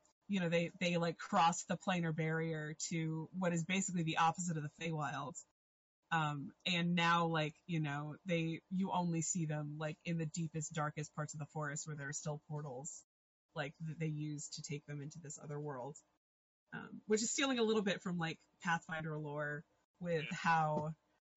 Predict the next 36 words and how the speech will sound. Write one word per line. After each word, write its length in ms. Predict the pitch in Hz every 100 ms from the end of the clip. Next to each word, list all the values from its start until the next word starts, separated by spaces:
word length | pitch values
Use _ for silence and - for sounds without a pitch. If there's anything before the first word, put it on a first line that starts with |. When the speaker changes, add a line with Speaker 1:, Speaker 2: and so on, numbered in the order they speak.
| -
Speaker 1:
the 160 | 196
elves 320 | 190 190 180
escaped, 540 | 175 - - 175 - -
like, 200 | 156 151 _ -
uh, 180 | 165 151
Earthfall, 520 | 175 175 - 160 151
which 120 | 156
is 80 | 160
the 80 | 156
giant 340 | 160 156 151 -
meteor 480 | 180 165 170 156 151 147
hitting 420 | 165 156 151 156 - _ _ _
Golarion. 600 | 196 170 160 165 156 147 160 _ _ _ -
Um, 520 | 175 160 143 143 170 - _ _ _ _ _ _
they, 240 | 175 202 202
like, 260 | 190 185 - _ -
literally 680 | 202 220 214 196 185 175 -
opened 360 | 202 202 202
up 140 | 180 -
portals 480 | - 180 170 156 -
to, 80 | 175
like, 180 | 160
another 280 | 170 170 160
planet 540 | 160 - 165 160 151 -
in 120 | 170
their 140 | 156 156
solar 340 | - 156 151
system 460 | - 151 - 143 135
and 100 | 160
just 180 | 156 156
went 260 | 160 151
there 220 | 156 151
for 140 | 156 160
a 60 |
couple 300 | 165 156 156
of 80 | 147